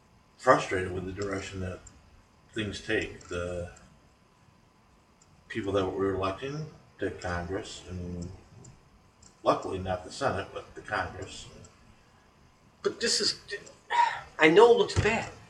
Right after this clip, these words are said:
Speaker 2: and
Speaker 1: Does,
Speaker 2: especially,
Speaker 1: does look bad.
Speaker 2: but right now, do you understand what they're doing? They're, they're, <sighs> I wish you could see this. They're going, they're gonna do, they're going to go for the impeachment anyway, even though the
Speaker 1: No,
Speaker 2: public's
Speaker 1: not
Speaker 2: against it.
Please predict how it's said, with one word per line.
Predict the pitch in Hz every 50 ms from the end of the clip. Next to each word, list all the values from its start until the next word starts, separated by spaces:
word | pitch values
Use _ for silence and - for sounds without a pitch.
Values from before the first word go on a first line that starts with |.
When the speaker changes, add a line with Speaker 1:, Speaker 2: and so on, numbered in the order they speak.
| - -
Speaker 2:
and | 170 165
Speaker 1:
Does, | 165 -
Speaker 2:
especially, | - - 214 208 - 208 185
Speaker 1:
does | - - - - - - -
look | - - -
bad. | - - - - - -
Speaker 2:
but | 208 208 - -
right | 190 208 202 -
now, | - 196 202 208
do | 196 -
you | 208
understand | 202 180 - - - 403 392 - 349 -
what | 156 -
they're | - -
doing? | - - 359 370 185 180 175 170
They're, | 165 170 170 165 - - - - - - -
they're, | 170 160 156 170
<sighs> | - -
I | - - - - - - - - - - - - - - - - - - - _ - - - - - -
wish | - - -
you | 277
could | - - -
see | - 180 165
this. | - - - - - - - - - - - - - - - - - - - - - -
They're | - 160
going, | - - 170 202 220 226 - -
they're | - 165 -
gonna | 285 294 285 - -
do, | - 214 240 247 226 202 - -
they're | 170 175 175
going | 175 254 311 339 330
to | 302
go | - 269 262 254
for | 214 - - 202 185
the | 180 165
impeachment | 156 156 - 226 214 - 208 208 - 202
anyway, | 202 208 220 202 160 - - - - -
even | 196 202 233 220
though | 214 208
the | 190 -
Speaker 1:
No, | 160 147
Speaker 2:
public's | 139 127 143 151 165
Speaker 1:
not | 175
Speaker 2:
against | 185 208 202 -
it. | - - -